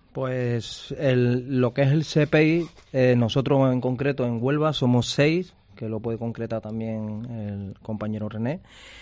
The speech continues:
Y sepeis es porque la ley ya contempla que los servicios de prevención se deben de llevar desde el Parque de Bomberos. La ley de emergencia de Andalucía así lo recoge. Y desde entonces, pues, ya, eh, excepto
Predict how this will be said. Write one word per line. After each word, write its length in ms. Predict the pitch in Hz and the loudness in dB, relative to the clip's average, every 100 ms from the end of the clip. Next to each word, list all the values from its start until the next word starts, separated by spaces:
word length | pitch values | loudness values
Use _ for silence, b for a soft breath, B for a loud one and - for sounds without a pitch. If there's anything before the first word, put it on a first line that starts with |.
| B B B | B B B
Y 460 | - 135 127 123 120 | 2 4 6 6 4
sepeis 500 | - 123 131 156 175 | 2 0 2 4 2
es 140 | 151 147 | 2 -2
porque 320 | - 170 151 | -2 -2 -2
la 140 | 135 | -2
ley 120 | 131 | -2
ya 140 | 139 143 | -2 -2
contempla 560 | 135 131 139 147 156 | -2 -2 -2 -2 -4
que 260 | 135 120 117 | -2 -4 -2
los 220 | 117 113 | -4 -4
servicios 420 | - 117 123 135 | -4 -4 -4 -2
de 80 | 123 | -2
prevención 640 | 123 120 120 120 127 135 | -2 -2 -2 -2 -2 -2
se 100 | 131 | -2
deben 220 | 117 120 117 | -4 -2 -2
de 120 | 117 | -2
llevar 280 | 113 117 131 | -2 -4 -4
desde 220 | 113 110 | -4 -4
el 100 | 104 | -6
Parque 300 | 113 120 123 | -6 -6 -6
de 40 | |
Bomberos. 440 | 101 104 120 156 90 b b b b b | -6 -6 -6 -6 -10 b b b b b
La 140 | 113 | -4
ley 140 | 107 113 | -2 0
de 80 | 123 | 0
emergencia 800 | 123 117 131 143 - 139 151 - - | 0 0 0 -2 -2 -6 -6 -12 -10
de 100 | 120 | -6
Andalucía 600 | 117 117 120 - 143 151 | -4 -4 -6 -4 -2 -2
así 300 | - 120 135 | -6 -8 -6
lo 120 | 117 | -4
recoge. 480 | 113 117 156 120 104 _ B B B B B - | -4 -4 -4 -6 -8 _ B B B B B 0
Y 260 | 131 123 | 4 6
desde 280 | 117 117 113 | 6 4 4
entonces, 500 | 113 123 131 139 151 | 2 2 2 2 0
pues, 840 | 143 120 117 113 107 107 98 - - 165 | 2 0 2 0 -2 -4 -8 -12 -20 -14
ya, 500 | 135 110 120 123 135 - | -8 -2 0 0 -2 -4
eh, 480 | 127 117 110 113 117 | -6 -4 -4 -4 -6
excepto 1000 | - 123 120 123 113 110 110 110 104 | -4 -6 -4 -4 -2 -2 -4 -4 -6